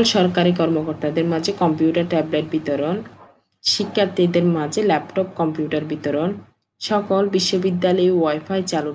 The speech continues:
প্রক্রিয়া প্র-, বাস্তবায়নাধীন, তৃণমূলে তথ্য প্রযুক্তি নির্ভর বীমা সেবা চালুর উদ্যোগ,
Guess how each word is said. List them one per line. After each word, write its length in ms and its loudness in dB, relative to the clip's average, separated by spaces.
প্রক্রিয়া 420 -4
প্র-, 220 -4
বাস্তবায়নাধীন, 840 -4
তৃণমূলে 640 4
তথ্য 220 -20
প্রযুক্তি 380 -2
নির্ভর 300 0
বীমা 240 0
সেবা 240 -2
চালুর 340 0
উদ্যোগ, 400 -2